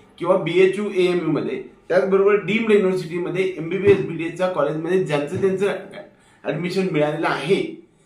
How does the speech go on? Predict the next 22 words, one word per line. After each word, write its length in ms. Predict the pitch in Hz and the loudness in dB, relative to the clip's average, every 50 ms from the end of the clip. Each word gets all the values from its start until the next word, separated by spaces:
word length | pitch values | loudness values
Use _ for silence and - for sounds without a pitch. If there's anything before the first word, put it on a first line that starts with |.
| _ _ _ | _ _ _
किंवा 140 | 185 190 196 | 4 6 6
लिस्टमध्ये 520 | 196 185 208 202 214 202 190 196 190 196 | 6 4 2 0 -2 0 -2 2 4 4
यांचं 280 | 185 - - - 180 165 | 4 4 2 -2 -2 -2
नाव 240 | 156 139 143 160 165 | 0 0 0 0 0
आहे, 160 | - 127 - - - - - - - | 0 0 0 -2 -4 -12 -18 -12 -8
अशा 240 | - - - 247 247 | -8 -4 -2 -2 -2
सर्वांसाठीची 1200 | - 226 208 180 175 196 190 185 - - - 151 - 180 185 180 - - 196 214 208 214 - - - - - _ _ | 0 0 -2 0 0 0 0 -2 -4 -6 -6 -8 -8 -8 -10 -10 -10 -8 -6 -6 -4 -6 -6 -10 -16 -20 -20 _ _
सिलेक्शनची 1800 | - - 196 196 214 220 214 - 247 254 - 233 226 220 208 202 - - - - _ _ _ - - - _ _ _ _ _ - 214 208 190 165 | -8 -4 0 0 2 2 0 0 0 -2 -2 -2 -4 -6 -6 -8 -10 -14 -18 -20 _ _ _ -20 -20 -20 _ _ _ _ _ -6 -4 -2 0 2
लिंक 300 | 190 240 240 226 - 202 | 2 2 2 2 2 2
आहे 380 | - - - - - - - - | 2 2 2 -2 -6 -14 -12 -6
ती 140 | 226 247 233 | -4 -4 -2
मी 60 | 233 | -2
डिस्क्रिप्शन 520 | 196 196 185 156 - 190 185 - 190 185 185 | -2 -4 -4 -4 -4 -6 -2 -2 -2 -2 0
बॉक्समध्ये 500 | 139 127 - - - 151 147 135 147 156 | 0 -2 -2 -2 -6 -6 -6 -4 -4 -4
दिलेली 300 | 151 139 131 123 107 117 | -4 -4 -4 -4 -6 -6
आहे. 140 | - - - - - _ _ _ _ _ - | -8 -10 -14 -18 -20 _ _ _ _ _ -6
ती 120 | 202 190 | -4 -2
डिस्क्रिप्शन 440 | 196 208 - - 202 208 190 196 196 | -2 -4 -4 -2 -4 -2 0 0 0
बॉक्समध्ये 560 | 180 170 160 156 156 170 160 160 165 160 160 | 0 -2 -4 -6 -8 -8 -6 -6 -6 -6 -6
तुम्ही 260 | 165 156 156 156 147 | -6 -4 -4 -4 -2
डाउनलोड 360 | - 127 135 143 156 190 190 | -2 -2 -2 2 2 2 2
करा, 180 | 190 196 202 214 | 2 0 -4 -4